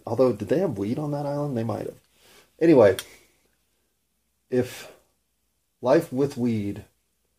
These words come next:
is considerably more enhanced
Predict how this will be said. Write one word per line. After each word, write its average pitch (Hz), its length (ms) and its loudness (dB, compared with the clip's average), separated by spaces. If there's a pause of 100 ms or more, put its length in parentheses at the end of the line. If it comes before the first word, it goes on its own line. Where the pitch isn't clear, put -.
(280)
is 104 640 -4 (220)
considerably 131 680 2
more 110 240 2
enhanced 104 680 -6